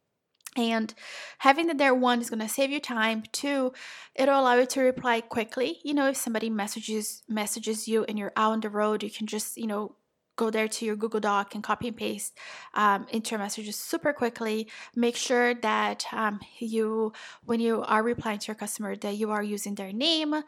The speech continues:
so they feel seen and heard. And always, always, always be polite, which goes into my point number three, is that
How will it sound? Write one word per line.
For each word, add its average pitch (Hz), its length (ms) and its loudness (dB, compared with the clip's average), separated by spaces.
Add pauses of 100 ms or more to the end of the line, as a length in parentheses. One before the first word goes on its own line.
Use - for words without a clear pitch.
(180)
so - 200 -2
they 220 120 0
feel 220 180 -6
seen 220 460 -4
and 214 140 -4
heard. 220 360 -2
And 220 140 -4
always, 247 340 0
always, 220 200 -2
always 214 260 -2 (420)
be 262 300 0 (100)
polite, 214 600 -2
which 220 320 -2
goes 254 320 2
into 240 480 -2
my 214 160 -6
point 262 500 0 (260)
number 233 360 2
three, 226 440 -4 (360)
is 226 140 -4
that 226 360 -2